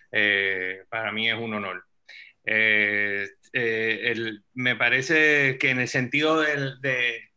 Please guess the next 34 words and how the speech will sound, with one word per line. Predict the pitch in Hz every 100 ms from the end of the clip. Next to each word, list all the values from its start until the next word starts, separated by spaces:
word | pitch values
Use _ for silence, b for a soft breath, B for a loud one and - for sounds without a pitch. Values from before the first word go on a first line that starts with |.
| _ _ _ _ _ _ - -
de | 127 123
la | 117
comunidad, | 131 127 123 120 131 147 139 - B B B B -
eh, | 123 120 117 110 107 104 101 _ _ _ -
eh, | 120 117
puede | 135 139 143
ser | 156
bien | 147 156 135
amplio, | 139 139 123 117 110
puede | 120 127
ser | 151 143
el | 139
país | 127 120 147 135 _
como | - 120 117
la | 117
comunidad, | 117 113 110 113 131 135 123
eh, | 120 110
o | 110 107
puede | 117 123
ser | 143 139
también | 139 135 151 160 147
la | 143
comunidad | 135 131 127 127 143
de | 151
escritoras | 143 131 127 143 170 165 151 131
y |
escritores | 117 131 131 156 175 160
o | 143 131
la | 127
comunidad | 127 127 123 120 139 151 143 131 _
de, | 135
de | 123 117 110 110
teatral | 131 120 117 127 147 147 135
puertorriqueña. | 123 - 117 113 127 143 135